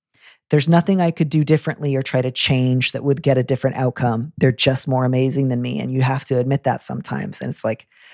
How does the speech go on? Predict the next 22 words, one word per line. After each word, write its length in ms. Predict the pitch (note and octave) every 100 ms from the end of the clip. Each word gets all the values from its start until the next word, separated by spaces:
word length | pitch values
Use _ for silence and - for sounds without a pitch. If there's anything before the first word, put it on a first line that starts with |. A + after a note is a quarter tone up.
| - _ -
that's 180 | C3
gonna 200 | - C#3+
be 120 | C#3 C#3
a 60 |
painful 480 | - - D3+ E3+ E3+
story 320 | D#3+ D3+ C#3+
you 60 | C3+
keep 200 | - -
telling 260 | C3 C3+ C3
yourself, 360 | C3 C#3 C3
but 120 | C#3
that 100 | C#3
also 320 | B2+ C3+ C#3 C#3+
paradoxically 800 | - B2 B2 A#2+ - - - B2
protects 540 | - C3+ - A#3 -
you 120 | C3
from 200 | B2 C3+
doing 240 | C3+ C#3 C3+
something 340 | C#3 C#3 C3
risky 380 | C#3 - D3+ B2+
or 80 | A#2+
scary, 580 | - F3+ D#3 A#2 F#3+